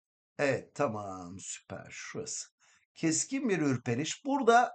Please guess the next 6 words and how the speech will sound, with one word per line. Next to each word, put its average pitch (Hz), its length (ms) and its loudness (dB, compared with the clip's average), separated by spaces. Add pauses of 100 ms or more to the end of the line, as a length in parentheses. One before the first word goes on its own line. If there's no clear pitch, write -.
(120)
efendim 170 440 6
kımıldadı, 196 640 4 (120)
an 185 360 10
be 135 120 10
an 110 480 6 (120)
dedi. 143 500 4